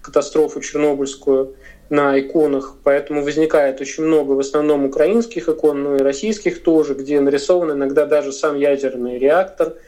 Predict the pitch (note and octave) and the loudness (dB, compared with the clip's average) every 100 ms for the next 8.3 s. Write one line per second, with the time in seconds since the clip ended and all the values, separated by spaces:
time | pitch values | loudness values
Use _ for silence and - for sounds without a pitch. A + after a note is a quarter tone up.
0 | - - D3 C#3+ C3+ B2 - C3+ - B2+ | -18 -6 -2 0 0 -2 -6 -10 -10 -12
1 | - D3+ F#3 F#3+ E3 D#3 D3+ C#3+ D3+ C#3 | -2 0 0 0 0 2 0 -2 -4 -4
2 | C3 C3 C#3 C3+ C3+ C3+ C#3 E3+ F3+ D#3 | -4 -4 -2 2 4 2 0 -2 -2 -2
3 | - B2 D#3 D3+ D3+ C#3+ C3+ B2+ - - | -4 -2 2 2 2 0 0 -8 -14 -6
4 | E3+ F#3+ E3+ D#3+ D#3 D#3 D#3 D3 - - | 0 2 2 0 -2 0 -2 -2 -6 -20
5 | - - - C#3 C#3 D3+ D#3+ D#3 C#3+ C3+ | -20 -8 -6 -4 -2 0 0 0 -2 0
6 | D3 D#3 D3+ C#3 C3 - C#3+ C#3 C#3 C3+ | 0 2 0 0 -2 0 0 0 -2 -2
7 | C3+ D#3+ C3+ A#2+ A#2+ C#3+ C3 D3 D3 C#3 | 0 0 2 -2 0 0 0 -2 -6 0
8 | C#3+ C3+ | -2 -2